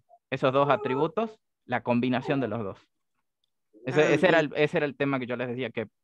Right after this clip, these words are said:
Speaker 1: se van a complejizar un poco si utilizan eso, porque depende de el sistema que estén trabajando. Si a-, añadís
Speaker 2: Sí.
Speaker 1: este I D, te desligás de,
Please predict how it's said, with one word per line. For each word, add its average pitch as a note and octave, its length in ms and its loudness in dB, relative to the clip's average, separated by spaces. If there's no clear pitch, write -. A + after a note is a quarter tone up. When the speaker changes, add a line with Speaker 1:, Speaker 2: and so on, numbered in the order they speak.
Speaker 1:
se - 120 -4
van A#2 200 2
a B2 80 -2
complejizar A#2 540 -4
un B2 120 -2
poco A2+ 200 -8
si A2+ 100 -12
utilizan A2 400 -8
eso, A#2 240 -8
porque - 320 -14
depende B2 580 -2
de A#2 280 -2
el A2 160 -2
sistema A#2+ 420 -4
que - 100 -18
estén A#2+ 180 -4
trabajando. G#2 600 -4
Si A#2 260 -6
a-, A2+ 180 0
añadís B2+ 340 0
Speaker 2:
Sí. D#3 80 2
Speaker 1:
este D3+ 160 -2
I D3 40 -4
D, D3+ 160 0
te A#2+ 140 -10
desligás A2+ 520 -4
de, F#2 280 -10